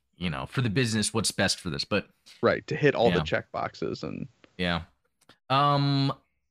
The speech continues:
Speaker 1: you know what? And that's funny because, uh, I was just li-,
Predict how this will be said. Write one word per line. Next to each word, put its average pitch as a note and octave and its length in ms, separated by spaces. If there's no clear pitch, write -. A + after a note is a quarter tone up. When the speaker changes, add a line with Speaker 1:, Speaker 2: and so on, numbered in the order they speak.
Speaker 1:
you F3 100
know D#3+ 100
what? D3+ 140
And C3 100
that's - 180
funny D3 340
because, A2 760
uh, A2 40
I G#2+ 160
was G2+ 160
just - 240
li-, B2+ 120